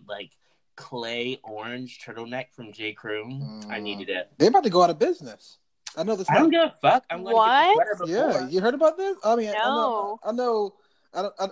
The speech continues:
Speaker 2: I didn't wanna, like, derail it, but they are
Speaker 1: It's
Speaker 2: legit
Speaker 1: been
Speaker 2: about to go about,
Speaker 1: derailed.
Speaker 2: about <laughs> go out of business. And I was like, "Say what?"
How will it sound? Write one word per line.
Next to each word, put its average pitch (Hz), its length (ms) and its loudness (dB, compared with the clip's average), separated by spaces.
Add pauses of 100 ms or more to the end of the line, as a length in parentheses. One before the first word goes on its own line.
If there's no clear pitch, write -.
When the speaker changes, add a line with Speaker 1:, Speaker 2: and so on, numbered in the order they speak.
(100)
Speaker 2:
I 196 40 2
didn't 196 160 0
wanna, 190 140 -2
like, 156 200 -10
derail 175 440 -4
it, 135 140 -14
but 143 280 -14
they 254 300 -6
are 185 200 -4
Speaker 1:
It's 180 100 -4
Speaker 2:
legit 180 280 -4
Speaker 1:
been 143 100 -2
Speaker 2:
about 208 120 0
to - 80 -8
go 208 120 -2
about, 202 300 -4
Speaker 1:
derailed. 190 380 -6 (260)
Speaker 2:
about - 0 -
<laughs> - 140 -2 (1700)
go 214 100 -6
out 196 80 -2
of 185 100 -12
business. 190 460 -10
And 151 80 -20
I 156 40 -12
was 170 160 -14
like, 139 120 -12
"Say 180 220 -2
what?" 370 220 -2